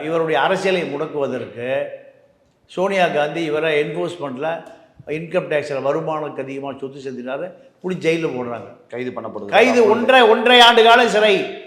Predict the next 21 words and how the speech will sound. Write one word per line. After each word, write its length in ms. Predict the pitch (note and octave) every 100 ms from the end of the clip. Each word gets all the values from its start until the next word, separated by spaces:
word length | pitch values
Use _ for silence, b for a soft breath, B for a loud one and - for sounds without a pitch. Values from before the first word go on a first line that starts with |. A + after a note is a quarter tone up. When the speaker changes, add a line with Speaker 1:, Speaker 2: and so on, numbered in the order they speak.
| - _
Speaker 1:
மீண்டும் 240 | G#3 A3
வெளியே 220 | G#3+ A#3
வந்தா 220 | A3 A3 G#3+
பாத 260 | G3 G#3 G3+
யாத்திரை, 360 | F#3 F3+ F#3
மீண்டும் 260 | F#3 A3 G#3+
சிறை. 260 | F3+ G3 D#3 - - -
இப்படியே 400 | G3 F3+ A3 G#3+ G3 - - - - _ _ _ _ _ _ _
அவரு 320 | - F3+ F3 D#3 C#3+ C3+ B2+ - - - - _ _ _
ஐந்தாண்டு 680 | D3 F3+ G3 F#3 F#3+ G3+ F#3+ F#3 F#3
கழித்து, 480 | E3+ F#3+ F#3+ G3+ G#3 E3+ C#3+ C3 A#2+ A2+ F2+ - - _ -
அ, 100 | C#3 C3+ B2+ A#2+ A#2 A2+ A2+ - _
எதிர்க்கட்சி 520 | D3+ E3 G3+ E3+ C#3+ D3+
தலைவராகிறார். 640 | B2+ B2 A2 G#2 G2 G2 _ _ _ _ _ _ _ _ _ _ C#3
ஒய் 180 | D3+ F3
எஸ் 120 | E3
ஆர் 200 | D#3 C3+
க-, 180 | C3 B2+
கட்சியினுடைய 480 | C3 C3 C#3 B2+ E3+ G3
எதிர்க்கட்சி 420 | G3 F3 - C3+
தலைவர். 380 | A#2+ A2+ G#2